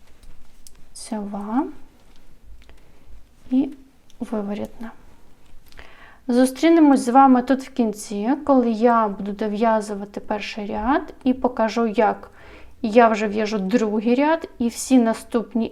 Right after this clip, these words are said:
ряди будуть в'язатися точно так само. Я майже закінчила перший ряд. Ось у мене залишилась тільки одна виворітна.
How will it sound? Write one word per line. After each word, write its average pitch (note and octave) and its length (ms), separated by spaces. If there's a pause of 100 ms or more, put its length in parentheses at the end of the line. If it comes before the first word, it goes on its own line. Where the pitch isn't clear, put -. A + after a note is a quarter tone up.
(120)
ряди A#3 580 (160)
будуть C#4+ 360
в'язатися A#3+ 720 (440)
точно A#3+ 380
так - 200
само. G3 320 (3000)
Я C4 200
майже A#3+ 280
закінчила G#3+ 600
перший C4 340
ряд. G3+ 280 (1300)
Ось - 140
у - 20
мене A3+ 240
залишилась G#3 500
тільки - 420
одна G#3 320
виворітна. G3+ 640